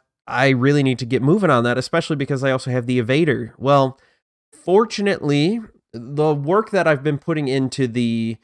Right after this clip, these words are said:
uh, E mac Judge review is kind of somewhat of a template.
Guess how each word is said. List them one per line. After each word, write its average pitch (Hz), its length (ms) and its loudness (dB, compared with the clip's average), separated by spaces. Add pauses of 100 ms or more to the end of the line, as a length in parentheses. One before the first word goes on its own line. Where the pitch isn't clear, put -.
(420)
uh, 104 240 -10 (100)
E 180 80 2
mac 185 240 4
Judge 139 260 2
review 117 680 -2
is 123 160 -6
kind 147 260 -4
of 127 140 -4
somewhat 185 560 -2
of 123 80 -2
a 107 40 -8
template. - 600 -8